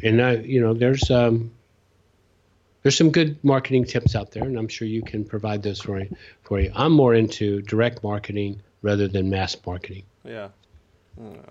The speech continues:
Speaker 2: Yeah, and based, based on what I hear you say, I'm hearing a little bit of, uh, some of Dan Kennedy's philosophy.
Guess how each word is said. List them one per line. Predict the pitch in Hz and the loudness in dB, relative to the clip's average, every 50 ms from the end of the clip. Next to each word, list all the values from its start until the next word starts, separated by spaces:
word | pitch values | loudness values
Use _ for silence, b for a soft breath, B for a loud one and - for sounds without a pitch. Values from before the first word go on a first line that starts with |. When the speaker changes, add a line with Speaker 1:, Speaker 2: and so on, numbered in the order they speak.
| - _ _ b b b b b b b b b b _ | -20 _ _ b b b b b b b b b b _
Speaker 2:
Yeah, | - 117 110 110 | -14 -12 -12 -10
and | 117 120 117 | -10 -12 -10
based, | 135 143 135 - - - 135 | -10 -10 -10 -12 -14 -18 -10
based | 127 139 143 139 - | -6 -6 -6 -6 -6
on | 131 117 | -8 -6
what | 117 123 135 139 - | -6 -6 -8 -6 -8
I | - 110 110 | -10 -8 -8
hear | 110 139 131 120 | -8 -8 -8 -8
you | 120 120 120 117 | -8 -8 -12 -12
say, | - - 131 117 113 | -12 -10 -8 -8 -8
I'm | 107 107 110 113 | -8 -10 -10 -12
hearing | 107 131 127 120 120 120 | -12 -10 -10 -8 -8 -8
a | 117 | -10
little | 117 123 127 123 127 | -10 -8 -8 -8 -10
bit | 120 123 123 117 | -10 -10 -10 -8
of, | 113 110 107 107 | -8 -10 -10 -10
uh, | 117 110 107 107 | -12 -10 -10 -10
some | 107 - - 120 113 113 | -12 -10 -12 -10 -10 -10
of | 113 113 113 107 _ | -10 -12 -14 -14 _
Dan | - 120 113 120 120 | -10 -8 -8 -8 -8
Kennedy's | 120 - 143 131 123 123 120 123 117 117 113 117 | -8 -8 -8 -8 -8 -10 -10 -10 -12 -12 -12 -14
philosophy. | - - 120 107 113 123 131 - - - - 117 107 101 | -14 -10 -6 -4 -4 -4 -4 -6 -10 -14 -16 -16 -16 -16